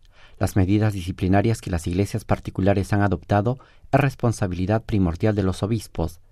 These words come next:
sacerdotes y religiosos, de aquellos que han recibido del Señor la vocación de ofrecer sus vidas al servicio,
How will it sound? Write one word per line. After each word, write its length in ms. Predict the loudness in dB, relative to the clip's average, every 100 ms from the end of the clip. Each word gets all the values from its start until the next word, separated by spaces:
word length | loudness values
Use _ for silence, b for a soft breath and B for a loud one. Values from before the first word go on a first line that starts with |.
| -20
sacerdotes 760 | -2 0 0 2 0 2 -2 0
y 20 |
religiosos, 800 | -2 -2 -2 -2 -2 -8 -10 -20 B B B
de 100 | -4
aquellos 340 | 0 2 0 4
que 80 | 4
han 80 |
recibido 480 | 4 -2 -4 0 2
del 160 | 0 -2
Señor 420 | 0 2 2 0 b b
la 140 | 0 0
vocación 480 | 2 0 0 2 2
de 80 |
ofrecer 320 | 0 -2 -4 -2
sus 220 | -2 -2
vidas 320 | -2 0 0
al 100 | -2
servicio, 640 | -4 -4 -4 -6 -8 -8